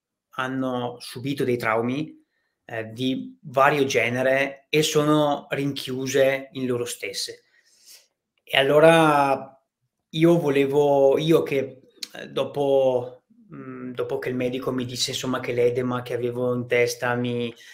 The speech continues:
eh, mi era passato, ero guarito, eccetera, e avevo già in mente,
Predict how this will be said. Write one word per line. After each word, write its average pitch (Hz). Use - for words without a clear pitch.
eh, 123
mi 123
era 120
passato, 120
ero 120
guarito, 123
eccetera, 127
e -
avevo 127
già 135
in 127
mente, 123